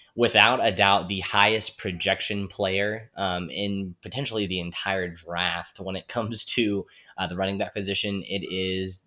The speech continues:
Damone Pierce out of the University of Florida. Um, he had almost no collegiate production. People like to chalk it up exclusively to the coaching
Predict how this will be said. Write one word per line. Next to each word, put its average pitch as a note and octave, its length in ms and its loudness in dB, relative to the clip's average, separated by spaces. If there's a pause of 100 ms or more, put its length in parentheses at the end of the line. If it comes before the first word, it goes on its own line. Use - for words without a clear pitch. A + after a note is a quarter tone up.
(160)
Damone A2 420 0
Pierce - 500 -6
out F#2+ 100 -2
of F2+ 60 -4
the F#2 60 -4
University F2 420 -6
of - 60 -18
Florida. D2 340 -16 (340)
Um, F#2 240 -2
he C3+ 80 4
had B2 120 8
almost G#2 240 0
no G2+ 240 0
collegiate F#2+ 340 -4
production. F#2 460 -6
People G#2 240 -6
like G2 120 -2
to - 80 -20
chalk F2+ 220 -6
it F2+ 80 -14
up E2+ 180 -10 (160)
exclusively A2+ 840 2
to G#2+ 260 -6
the F#2 300 -4
coaching G#2+ 520 -6